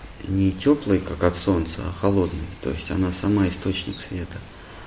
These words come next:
Хотя вот наука говорит, что Луна, она отражает солнечный свет, а она планета, она не, не светило. Но у неё интересно,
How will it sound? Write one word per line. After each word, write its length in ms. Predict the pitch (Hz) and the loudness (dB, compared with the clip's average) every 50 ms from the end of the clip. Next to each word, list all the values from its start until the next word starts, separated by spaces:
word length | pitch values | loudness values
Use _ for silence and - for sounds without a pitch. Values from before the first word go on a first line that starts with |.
| - - - - - - | -8 -8 -8 -8 -6 -6
Хотя 360 | 95 82 - 95 92 87 87 | -6 -2 0 0 2 2 2
вот 160 | 87 87 85 | 0 0 2
наука 320 | 90 95 101 110 104 - | 6 6 6 6 4 2
говорит, 320 | 92 87 90 90 87 90 90 | 0 2 4 4 4 4 0
что 240 | 90 82 - - 92 87 | 0 -2 -2 -2 -2 0
Луна, 340 | 85 87 87 90 92 90 87 | 2 4 4 4 6 6 4
она 160 | 87 87 87 | 4 4 2
отражает 520 | 87 - 85 85 90 98 127 151 151 139 - - - | 2 2 2 2 4 4 4 4 4 2 0 -2 0
солнечный 440 | - 101 90 85 - - - - - | 2 2 4 2 0 -2 -2 -4 -4
свет, 300 | - - - 85 82 80 - | -4 -6 -6 -6 -6 -6 -6
а 100 | - - | -4 -4
она 240 | 82 85 87 87 85 87 - | -2 0 0 0 -2 -2 2
планета, 480 | 92 95 95 98 98 87 82 - - 78 | 6 8 10 10 10 8 6 2 0 -2
она 240 | 80 82 85 85 85 | -2 -2 -2 -2 0
не, 280 | 90 90 87 87 87 87 87 - - - - - - - - 120 117 117 - - | 0 0 0 0 -2 -4 -6 -10 -12 -14 -14 -14 -14 -14 -10 -8 -8 -8 -6 0
не 140 | - 90 90 | 2 4 4
светило. 680 | 87 - - 95 101 98 98 - - 101 92 87 87 85 | 4 4 4 4 4 4 2 0 0 0 0 0 -2 0
Но 340 | 85 87 87 87 90 87 87 87 87 - - - - - - - - | 0 2 2 2 2 0 0 -4 -8 -12 -12 -14 -14 -14 -16 -6 0
у 60 | - | 2
неё 200 | 92 92 95 101 98 | 6 8 10 10 10
интересно, 600 | 92 92 - 104 104 107 98 - 98 101 98 | 8 6 6 6 6 6 6 4 4 4 4